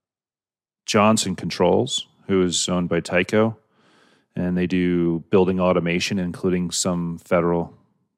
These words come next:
or government buildings. Um, they're a twenty-five billion dollar a year company, so pretty close to M G M here.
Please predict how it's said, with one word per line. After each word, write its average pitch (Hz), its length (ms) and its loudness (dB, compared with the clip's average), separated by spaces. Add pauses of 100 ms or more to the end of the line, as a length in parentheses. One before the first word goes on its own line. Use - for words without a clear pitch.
(340)
or 92 140 -6
government 87 460 -2 (500)
buildings. 101 560 0 (640)
Um, - 460 -2
they're 104 160 6
a 90 80 2
twenty-five 107 720 -4
billion 117 280 0
dollar 127 280 2
a 127 60 -2
year 127 340 -4 (280)
company, 127 340 -2
so 101 140 -6
pretty 95 180 -2
close 98 320 -2
to 98 140 -4
M 95 120 -2
G 92 180 -6
M 95 200 -4
here. 110 300 -8